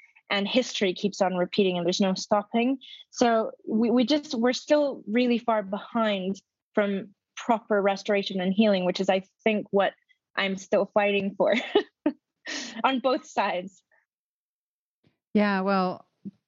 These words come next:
Speaker 2: keep, keep on going. It's, uh, it sounds like an incredible project where you are bringing awareness to, to the, the globe. You know, this is not, as you say, this is not just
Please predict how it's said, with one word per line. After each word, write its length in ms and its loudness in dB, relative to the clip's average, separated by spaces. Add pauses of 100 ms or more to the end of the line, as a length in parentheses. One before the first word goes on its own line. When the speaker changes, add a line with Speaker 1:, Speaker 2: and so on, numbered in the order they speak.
(100)
Speaker 2:
keep, 340 0
keep 200 2
on 140 2
going. 540 0
It's, 340 -4
uh, 240 4
it 60 -6
sounds 260 0
like 140 0
an 80 4
incredible 520 2
project 560 0
where 220 2
you 220 2
are 80 2
bringing 400 2
awareness 680 -2
to, 380 2 (540)
to 160 4
the, 220 2 (180)
the 100 4
globe. 580 2
You 120 4
know, 160 4
this 240 0
is 120 4
not, 200 4
as 160 2
you 80 4
say, 320 2
this 220 0
is 180 2
not 240 4
just 760 -2